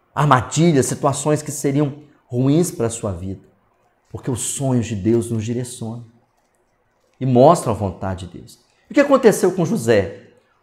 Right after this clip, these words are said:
O sonho dele se cumpriu. Ele tinha um sonho ideal de ser pai, de ter uma mulher, de ter uma casa, uma família. O sonho dele se cumpriu. Mas primeiro, ele precisou viver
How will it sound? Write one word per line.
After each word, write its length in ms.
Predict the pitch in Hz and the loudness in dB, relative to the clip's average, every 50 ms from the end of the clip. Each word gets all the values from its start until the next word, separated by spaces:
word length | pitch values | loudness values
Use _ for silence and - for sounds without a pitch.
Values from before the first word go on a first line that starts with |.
| _ _ | _ _
O 60 | - 151 | -10 -6
sonho 300 | - - 208 208 214 202 | -4 0 2 4 6 8
dele 180 | 165 185 190 | 8 8 8
se 140 | 185 - 190 | 6 2 -4
cumpriu. 500 | - 220 226 220 - 190 196 196 - - - - _ _ _ _ _ _ _ _ _ _ _ _ _ _ _ _ _ _ _ _ _ _ _ _ _ _ _ _ _ _ _ - | -4 -4 -4 -4 -4 -4 -6 -6 -8 -14 -20 -20 _ _ _ _ _ _ _ _ _ _ _ _ _ _ _ _ _ _ _ _ _ _ _ _ _ _ _ _ _ _ _ -2
Ele 120 | 139 139 | -2 0
tinha 160 | 143 - 233 | 2 2 2
um 40 | 247 | 2
sonho 320 | - - - 208 202 196 | 2 2 4 6 6 6
ideal 460 | 185 147 175 165 135 120 113 110 107 107 | 8 8 8 10 12 12 10 10 8 6
de 140 | 104 123 - - - - | 0 -4 -6 -8 -14 -14
ser 460 | - - - - 156 143 - - - | -12 -10 -4 -4 -4 -4 -4 -2 4
pai, 600 | - 127 123 135 139 147 143 127 - - - - _ _ _ _ _ _ _ _ _ _ - | 8 8 10 10 8 6 2 -2 -6 -10 -16 -20 _ _ _ _ _ _ _ _ _ _ -20
de 80 | - | -2
ter 160 | - 151 143 | 2 4 6
uma 100 | 135 131 | 6 6
mulher, 520 | 127 117 107 95 117 127 139 139 135 131 120 | 6 4 4 6 8 8 8 8 6 4 2
de 100 | - - | 0 -2
ter 120 | - 113 | -2 -2
uma 160 | 107 104 95 | 0 -2 -2
casa, 500 | 95 - - 123 117 123 127 127 120 - | -6 -6 -4 -2 0 0 0 0 -2 -4
uma 120 | 117 104 104 | -6 -8 -8
família. 420 | 104 - - 120 120 135 160 - | -8 -10 -10 -10 -8 -8 -8 -10
O 40 | 180 | -10
sonho 240 | 156 - 220 220 220 | -10 -6 -4 -4 0
dele 180 | 190 208 208 | 0 0 -2
se 140 | 208 - - | -2 -6 -10
cumpriu. 500 | - 240 208 - - 202 208 208 208 - - _ _ _ _ _ _ _ _ _ _ _ _ _ _ _ _ _ _ _ - | -8 -8 -8 -8 -6 -6 -6 -6 -8 -12 -18 _ _ _ _ _ _ _ _ _ _ _ _ _ _ _ _ _ _ _ -10
Mas 200 | 113 117 - - | -10 -10 -10 -12
primeiro, 640 | - - 147 165 143 110 110 120 117 107 104 104 - - - _ _ _ _ _ _ _ _ _ _ _ _ _ _ _ _ _ - | -10 -8 -6 -4 -2 -2 -2 -2 -2 -4 -6 -10 -16 -20 -20 _ _ _ _ _ _ _ _ _ _ _ _ _ _ _ _ _ -4
ele 140 | 113 113 113 | -2 -2 0
precisou 520 | - 117 113 101 - 101 - 123 120 113 | 0 0 -2 -2 -2 -2 -2 0 0 0
viver 640 | 101 110 107 85 82 90 95 98 101 104 - - | -2 -4 -6 -6 -6 -6 -4 -4 -6 -8 -10 -14